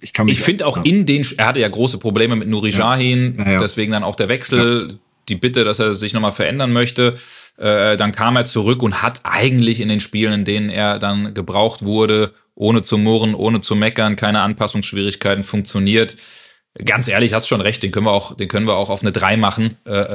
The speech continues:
Speaker 2: äh, für das, was man gefordert hat und in ihm gesehen hat. Man hat jetzt nicht die Riesenerwartungen nach der Leihrückkehr. Ähm, ist das, glaub ich, jemand, den wir auf die drei nehmen können. Aber wir haben noch drei weitere Spieler in der Kategorie vier, Jesko.
Speaker 1: Ja.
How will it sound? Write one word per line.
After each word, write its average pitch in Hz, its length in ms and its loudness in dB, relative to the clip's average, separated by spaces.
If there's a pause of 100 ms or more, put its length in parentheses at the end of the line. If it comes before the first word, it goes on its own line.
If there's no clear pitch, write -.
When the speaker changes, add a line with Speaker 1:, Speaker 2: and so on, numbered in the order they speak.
(140)
Speaker 2:
äh, 101 100 -4
für 123 240 0
das, 123 360 0
was 117 200 0
man 110 220 2
gefordert 117 500 0
hat 120 200 0
und 107 100 -8
in 113 200 -6
ihm 110 160 -2
gesehen 113 360 0
hat. 117 140 0
Man 104 120 -4
hat 107 140 -2
jetzt 104 140 -8
nicht 113 120 -8
die 120 60 -4
Riesenerwartungen 113 720 -4
nach 110 100 -6
der 110 120 -4
Leihrückkehr. 110 640 -2 (520)
Ähm, 101 460 0 (380)
ist - 180 -4
das, 120 80 0
glaub 101 160 0
ich, 95 80 -2
jemand, 101 240 2
den 104 80 0
wir 104 60 -2
auf 95 120 -6
die 95 100 -4
drei 90 220 -2
nehmen 92 300 -4
können. 90 260 -6
Aber 151 400 0
wir 127 100 2
haben 139 100 0
noch 135 100 0
drei 120 180 0
weitere 123 320 0
Spieler 139 280 -4
in 143 60 -6
der 135 80 -6
Kategorie 131 440 -4
vier, 147 500 -4
Jesko. 131 380 0
Speaker 1:
Ja. 190 140 0